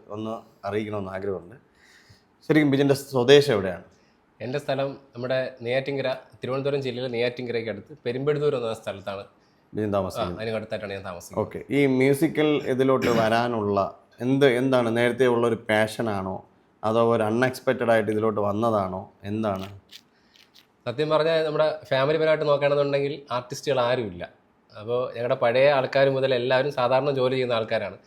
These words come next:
Speaker 2: അപ്പോൾ ഞാൻ പഠിക്കുന്ന സമയത്ത്, എട്ടാം ക്ലാസ് ആയ സമയത്ത്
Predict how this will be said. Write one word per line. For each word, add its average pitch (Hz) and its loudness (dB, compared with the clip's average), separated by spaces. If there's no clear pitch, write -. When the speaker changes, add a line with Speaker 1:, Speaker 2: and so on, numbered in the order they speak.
Speaker 2:
അപ്പോൾ - -4
ഞാൻ 143 8
പഠിക്കുന്ന 160 4
സമയത്ത്, 127 -2
എട്ടാം 131 2
ക്ലാസ് 139 2
ആയ 131 -2
സമയത്ത് 113 -2